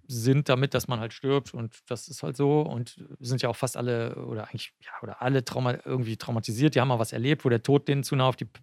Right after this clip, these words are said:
auf die Pelle gerückt ist und dann haben sie eben diese Lösung gefunden, andere haben andere Lösungen und, ähm,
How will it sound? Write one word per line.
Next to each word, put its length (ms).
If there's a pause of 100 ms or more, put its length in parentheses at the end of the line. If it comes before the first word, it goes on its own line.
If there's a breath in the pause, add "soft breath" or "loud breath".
auf 140
die 100
Pelle 320
gerückt 320
ist 180 (400 loud breath)
und 180 (120)
dann 160
haben 100
sie 80
eben 140
diese 200
Lösung 300
gefunden, 420
andere 340
haben 160
andere 220
Lösungen 440 (580 loud breath)
und, 400
ähm, 400